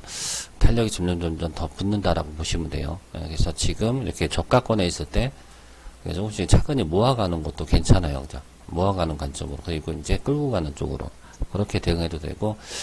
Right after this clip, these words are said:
너무 단기로 보려면 조금 재미없을 수도 있어요. 예, 저기, 막, 아마 내일도 그 우한폐렴 관련주들이 아마 급등 나오지 않을까 싶은데,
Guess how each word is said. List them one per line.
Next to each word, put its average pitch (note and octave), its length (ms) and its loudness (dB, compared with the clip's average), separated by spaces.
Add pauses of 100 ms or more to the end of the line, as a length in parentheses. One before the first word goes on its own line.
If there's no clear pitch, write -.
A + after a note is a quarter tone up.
(180)
너무 G#2 240 2
단기로 B2 460 4
보려면 A2 480 0
조금 D3+ 280 -4
재미없을 G#2+ 440 4
수도 G#2 240 -6
있어요. F2+ 500 -2
예, D#2+ 340 -4
저기, D#2+ 240 -2
막, D#2 240 -2 (320)
아마 E2 120 -2
내일도 F#2 540 4 (640)
그 E2 560 -2 (120)
우한폐렴 G2 500 0
관련주들이 E2+ 420 0
아마 D#2+ 160 -2
급등 - 280 0
나오지 D#2+ 260 6
않을까 D#2+ 260 0
싶은데, F2 520 2